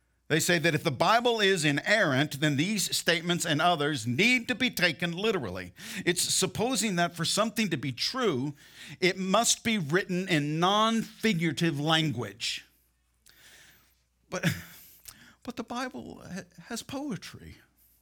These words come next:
And the Bible has allegory. And the, if the Bible, and we know that God doesn't have a body, but if the Bible wants to help us understand God's deep love for us,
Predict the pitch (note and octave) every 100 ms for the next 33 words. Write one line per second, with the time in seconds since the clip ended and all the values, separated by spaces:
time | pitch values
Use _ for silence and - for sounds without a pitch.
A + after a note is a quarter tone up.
0 | _ _ _ _ _ _ _ _ _ _
1 | G3 F#3 G#3 A#3 A#3 A3+ A3 G#3+ B3+ B3
2 | E3 G2 F#2 D#2+ E2 D#2 _ _ _ _
3 | _ _ _ _ _ _ _ _ _ _
4 | _ _ _ - F#3 F3+ - _ _ _
5 | _ F#3+ G#3+ F3+ A3 C4 G3+ D3 - -
6 | C3+ - - A#3+ C4 F4 A#4 - D#3 B2
7 | A2+ A#2+ A#2 A2+ G#2+ F2 C#2+ - G#2 D3
8 | G3+ A3 - _ _ _ _ _ _ _
9 | - _ G#3 G3+ F#3+ D3 - D#3 G#3 A3+
10 | F#3 E3 D#3+ - - C3 B2 - - -
11 | F3+ F3 D3+ - D#3 D#3 - E3+ G3+ G3
12 | B2+ D#3+ E3+ B2+ A2 D#3 F#3+ - C#3+ F#3+
13 | A3+ D#3 B2 A#2+ F#3 - -